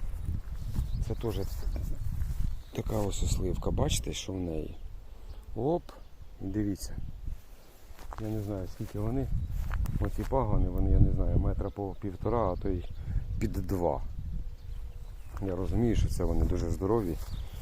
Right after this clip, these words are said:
Їх треба, по-моєму, на п'ятдесят сантиметрів, п'ятдесят-шістдесят сантиметрів порозрізати на боковий, на бокову оцю всю бочечку, поняли? Ось о.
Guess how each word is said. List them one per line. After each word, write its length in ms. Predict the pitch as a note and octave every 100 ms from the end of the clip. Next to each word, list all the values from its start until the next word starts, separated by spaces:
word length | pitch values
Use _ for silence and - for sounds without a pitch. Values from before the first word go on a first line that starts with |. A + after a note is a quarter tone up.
| - - -
Їх 220 | F#2+ G2 -
треба, 180 | F#2+
по-моєму, 460 | E2+ F#2+ G#2 F#2+ F#2
на 100 | F2+
п'ятдесят 400 | F#2 F#2+ - F#2+
сантиметрів, 560 | G2 F#2 G2+ G#2 F2 E2
п'ятдесят-шістдесят 600 | F#2 - G2+ - - F#2
сантиметрів 720 | - F2+ E2+ E2 - - - - - - - - -
порозрізати 680 | G2+ G2+ G2+ G#2 A#2+ C3+ - - - - -
на 120 | F2+ F2
боковий, 540 | F2+ - F2+ E2+ - - - - - - - - - - -
на 100 | F#2
бокову 420 | F#2 - F#2 F2+
оцю 220 | F2 F2+
всю 260 | D2+ - -
бочечку, 600 | - - - - - -
поняли? 400 | G2 A2+ G#2+ E2+ - - -
Ось 160 |
о. 40 | -